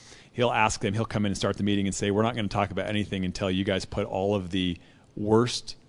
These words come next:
ugliest, potential disastrous stuff on the table that you're dealing with right now. What could take you out?"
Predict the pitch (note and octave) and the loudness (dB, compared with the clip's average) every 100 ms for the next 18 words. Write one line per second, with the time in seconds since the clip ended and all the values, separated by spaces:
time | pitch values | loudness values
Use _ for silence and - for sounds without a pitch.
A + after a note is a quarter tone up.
0 | - - A2 G#2+ G#2+ G2+ G2 - - G2+ | -20 -2 0 2 4 4 2 -6 -10 -4
1 | A2 G2+ G#2 F#2+ F2 F#2 G2 - G#2 F2 | -2 0 -2 -2 -2 0 0 0 -2 0
2 | - - G#2 F2+ - - G2 F#2+ F2 - | -2 -2 0 0 -2 -6 -2 0 0 0
3 | F#2+ F2+ F2+ G#2 F2+ F#2 F#2 E2+ E2 - | 2 2 2 0 0 2 0 0 -2 -4
4 | F2 E2+ D#2+ F2+ A2+ - G#2+ - G#2+ - | -2 0 2 2 2 0 -6 -2 -2 0
5 | G2 F2+ E2 D2+ - | 0 0 0 -2 -6